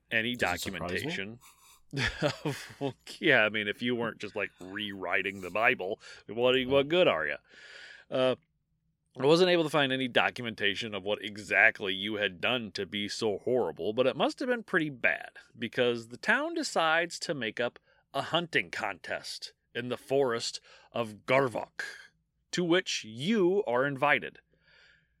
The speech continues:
Speaker 1: Never passing
Speaker 2: Hmm.
Speaker 1: up an opportunity to hunt, you accept and head out with your hunting party full of Glenbervie-ians,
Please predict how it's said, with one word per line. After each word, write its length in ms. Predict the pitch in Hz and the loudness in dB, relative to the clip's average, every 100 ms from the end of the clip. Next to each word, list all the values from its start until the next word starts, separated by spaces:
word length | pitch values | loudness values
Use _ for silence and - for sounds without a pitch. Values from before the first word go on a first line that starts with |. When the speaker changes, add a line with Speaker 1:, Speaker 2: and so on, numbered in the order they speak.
| _ _ | _ _
Speaker 1:
Never 180 | - 76 | -10 -10
passing 400 | - 92 - 85 | -4 -4 -4 -8
Speaker 2:
Hmm. 40 | 82 | -12
Speaker 1:
up 100 | - | -12
an 80 | 87 | -12
opportunity 640 | 82 - - 98 85 87 | -12 -12 -10 -10 -6 -6
to 80 | - | -2
hunt, 360 | - 262 - 143 131 | 0 0 -2 -12 -12
you 260 | 156 208 | -6 0
accept 680 | 196 180 - 254 - _ - | 0 -2 0 0 0 _ -8
and 220 | 127 113 | -6 -6
head 260 | - - 208 | -4 -2 2
out 260 | 190 196 - | 2 2 0
with 240 | 156 156 | -4 -4
your 140 | 160 147 | -6 -6
hunting 340 | 135 131 139 | -6 -6 -8
party 380 | 123 131 123 123 | -4 -2 -2 -4
full 500 | - - 139 139 135 | -4 2 6 6 4
of 400 | 123 120 110 104 | 2 -2 -4 -10
Glenbervie-ians, 2250 | 101 110 113 107 95 107 95 101 87 82 82 _ _ _ 101 101 80 80 78 - - - | -2 0 0 -2 -4 -4 -4 -8 -10 -16 -20 _ _ _ -6 -6 -8 -18 -12 -8 -8 -10